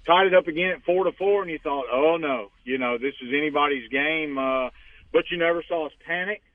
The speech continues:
Um, so, again, you know, that, that's what makes teams special. That's, you know, there's seven other teams, or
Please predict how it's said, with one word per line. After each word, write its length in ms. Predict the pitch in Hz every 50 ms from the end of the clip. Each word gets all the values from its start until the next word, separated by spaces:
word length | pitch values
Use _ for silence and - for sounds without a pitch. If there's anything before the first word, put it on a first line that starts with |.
| _ _ _ _ _ _ _ _ _ -
Um, 680 | 117 120 127 131 135 135 135 131 131 131 127 120 117 - _ _ _ _ _ _ _ -
so, 140 | - 196 190
again, 500 | 175 156 175 220 214 165 123 107 101 - _
you 140 | - 151 160
know, 180 | 160 156 156 156
that, 200 | 151 170 175 165
that's 260 | 160 175 190 196 -
what 180 | 202 208 202 196
makes 280 | 170 180 185 185 - - - -
teams 260 | 180 185 180 170 147 - -
special. 480 | - 160 165 185 180 - 208 208 196
That's, 220 | 165 165 165 165 - _ - _ _ _ _ _ _
you 100 | - 170
know, 120 | 170 170 170
there's 160 | 170 156 - -
seven 280 | - 175 180 180 185 180
other 240 | 180 185 185 175 156
teams, 440 | - 175 175 180 185 190 185 156 143
or 220 | 160 151 147 151